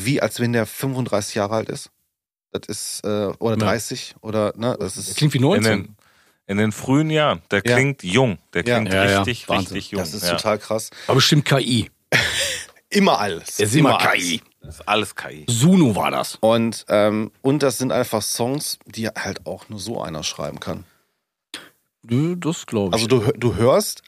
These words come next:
Speaker 1: eigentlich, äh, das klingt immer irgendwie so, boah, das kenn ich irgendwie. Und dann kommt die Stimme und denkst so, alles klar, ja, okay.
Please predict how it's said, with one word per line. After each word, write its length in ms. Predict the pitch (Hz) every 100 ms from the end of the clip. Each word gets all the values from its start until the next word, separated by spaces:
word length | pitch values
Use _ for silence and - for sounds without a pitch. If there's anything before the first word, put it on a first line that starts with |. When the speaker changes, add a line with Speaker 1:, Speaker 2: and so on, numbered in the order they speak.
| _
Speaker 1:
eigentlich, 580 | - 107 135 135 - -
äh, 460 | 110 107 113 113 - _ _ _ _
das 140 | - -
klingt 320 | 120 135 -
immer 380 | - 135 143 135
irgendwie 240 | 120 120
so, 160 | 113 113
boah, 140 | 90 - - -
das 120 | -
kenn 180 | - 85
ich 180 | -
irgendwie. 340 | - 76 76 82 _ _ _ _ _ _
Und 60 | 95
dann 80 | 92
kommt 140 | 95
die 60 | 82
Stimme 280 | - 117
und 80 | 117
denkst 120 | 101
so, 80 | 101
alles 220 | - 113
klar, 240 | - 110 98 -
ja, 120 | 98 _ -
okay. 220 | - 117